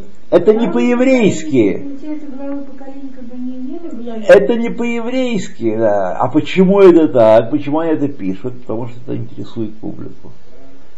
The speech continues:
Speaker 1: Им, публику интересует наезд, кто что сказал, кто чего сделал, кто кому чего, э, так сказать. Вот, э, а, а поэтому Машиах и не приходит.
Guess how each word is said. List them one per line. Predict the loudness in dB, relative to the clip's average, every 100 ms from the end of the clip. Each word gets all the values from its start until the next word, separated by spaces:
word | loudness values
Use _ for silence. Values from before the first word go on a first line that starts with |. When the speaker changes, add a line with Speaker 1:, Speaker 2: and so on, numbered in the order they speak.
| -8 -8 -6
Speaker 1:
Им, | -6 -6 -6 -6 -6 -4
публику | -2 -2 -2
интересует | -2 -4 0 2 2
наезд, | 2 4 2 0 -4
кто | -4 -4
что | -4 -6
сказал, | -4 -4 0 4 4 2
кто | -4 -6
чего | -6 -6 -6
сделал, | -6 -2 0 0 0 -4 -8 -6 -6
кто | -6 -2
кому | -2 -2 -4
чего, | -6 -4 -2 -2 -4 -6 -6 -6 -6
э, | -4 -2 -4
так | -6 -6
сказать. | -6 -6 -6
Вот, | -2 -2 -2 -6 -6
э, | -6 -6 -6 -6 -4
а, | -4 -2 -2 -2
а | -4 0
поэтому | 2 4 4 4 4
Машиах | 2 2 -2 -2 -2
и | -6
не | -4
приходит. | -4 0 -2 -2